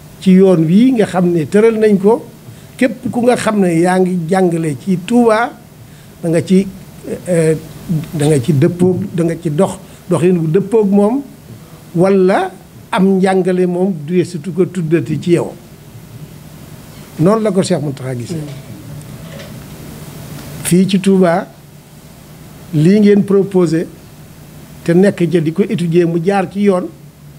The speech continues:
ba inspecteurs yi yépp ñëw, mu dëppook yoon, bis buñ ko validé, nañ xam ne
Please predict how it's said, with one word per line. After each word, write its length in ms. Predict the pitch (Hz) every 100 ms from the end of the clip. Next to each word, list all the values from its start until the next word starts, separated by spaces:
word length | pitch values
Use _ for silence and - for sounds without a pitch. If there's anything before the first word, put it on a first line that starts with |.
| - - - - - -
ba 120 | 139 160
inspecteurs 580 | 208 196 208 - 196 180
yi 160 | 175 185
yépp 200 | 233 -
ñëw, 360 | 196 196 233 - - - - - - - -
mu 120 | 170
dëppook 440 | 190 - 202 196
yoon, 340 | 185 196 175 254 - - - - - -
bis 180 | 190 190
buñ 200 | 208 196
ko 160 | 226
validé, 460 | 226 220 175 170 165 -
nañ 140 | 175
xam 340 | 170 - 247 214
ne 180 | 220